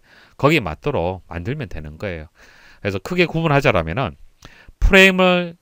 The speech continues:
이제 구분하는, 이와 같이 구분하는 방식이 있고, 프레임을 하나로 이용하는 방식이 있어요. 그래서 뭐, 스크롤 하게 되면은, 어, 여기 이 부분이 이제 스크롤이 되죠. 메뉴라든지, 자, 왼쪽에 있는 메뉴, 그리고 컨텐츠라든지 이런 것들이 스크롤이 되고,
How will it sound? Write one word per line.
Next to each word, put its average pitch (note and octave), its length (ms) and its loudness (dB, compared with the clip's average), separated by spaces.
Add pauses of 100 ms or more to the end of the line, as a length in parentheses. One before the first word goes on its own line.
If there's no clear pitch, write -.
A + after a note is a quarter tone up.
이제 G2+ 220 -6
구분하는, A2 540 -2
이와 C3 200 2
같이 A2 220 0
구분하는 D#3 480 0
방식이 G2+ 380 -4
있고, F2+ 460 -10 (420)
프레임을 F#3+ 400 2
하나로 C#3+ 680 0
이용하는 G#2 360 -2
방식이 A2 420 -6
있어요. F#2+ 560 -6 (440)
그래서 G#2+ 180 -4
뭐, F2 200 -4
스크롤 D#3+ 600 4 (100)
하게 D3 260 -2
되면은, G2 420 -4 (420)
어, D#2+ 200 -12 (120)
여기 B2 140 -2
이 D#3 220 -2
부분이 G3 280 2
이제 F#2+ 120 -2
스크롤이 G#2+ 460 -4
되죠. E2 420 -2 (280)
메뉴라든지, F2+ 1080 -4 (140)
자, E2 160 -6
왼쪽에 A2+ 420 -2
있는 G2 160 -6
메뉴, D#2+ 380 -10 (120)
그리고 G#2 300 0 (340)
컨텐츠라든지 G2+ 720 -2
이런 C#3 160 -6
것들이 G#2+ 300 -4
스크롤이 A#2 460 -6
되고, E2 360 -4